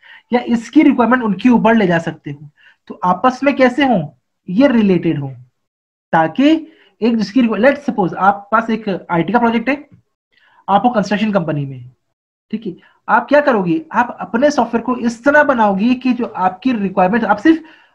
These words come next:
accounting नहीं करोगे, debit credit नहीं करोगे, आप क्या करोगे, आप चाहते हो कि भाई आपका जो project बन रहा है उसकी details भी इसमें आ सकती हैं।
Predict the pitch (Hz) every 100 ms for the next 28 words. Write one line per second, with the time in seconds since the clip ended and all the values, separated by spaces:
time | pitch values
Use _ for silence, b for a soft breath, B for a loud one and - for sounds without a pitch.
0 | b 196 220 233 285 294 285 254 196 208
1 | 220 254 247 269 262 196 190 196 254 254
2 | 233 262 196 214 226 214 247 233 247 240
3 | 180 185 226 247 196 220 180 190 254 233
4 | 247 - 226 226 - 285 214 214 214 220
5 | 202 185 202 254 233 - 202 196 165 151
6 | 139 - 147 139 _